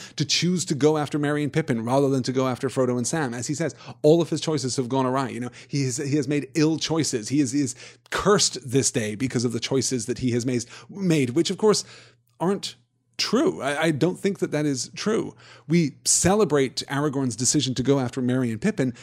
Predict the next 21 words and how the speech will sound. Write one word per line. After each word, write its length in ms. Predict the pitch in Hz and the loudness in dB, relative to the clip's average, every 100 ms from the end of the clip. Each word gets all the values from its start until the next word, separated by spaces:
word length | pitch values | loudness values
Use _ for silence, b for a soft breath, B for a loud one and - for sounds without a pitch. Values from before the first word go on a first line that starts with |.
| B | B
because 260 | - - 131 | -4 -2 0
it 80 | 139 | 0
is 160 | 117 | 0
the 100 | 143 | -4
kingly 560 | - - 160 156 131 117 | -6 2 2 4 2 0
decision, 560 | 110 120 247 220 - 123 | -2 2 2 2 -4 -8
because 300 | 120 131 120 | -4 -2 0
it 80 | |
is 180 | 131 117 | 0 0
the, 200 | 127 123 | 0 0
the, 260 | 113 123 110 B B B B | 0 -4 -6 B B B B
the 100 | 143 | -4
correct 580 | - 156 151 180 - 165 | -2 0 2 0 -4 -2
decision, 460 | 156 - 151 147 B B | 0 2 2 2 B B
both 360 | 131 214 254 - | 4 6 4 -2
in 140 | 202 185 | 0 0
terms 260 | 165 185 | 2 2
of 120 | 147 117 | 0 2
his 200 | 165 180 | 2 2
understanding 640 | 156 131 151 139 131 131 - | -2 -4 -2 0 0 0 -2
of 480 | 127 123 117 107 | 0 0 0 -6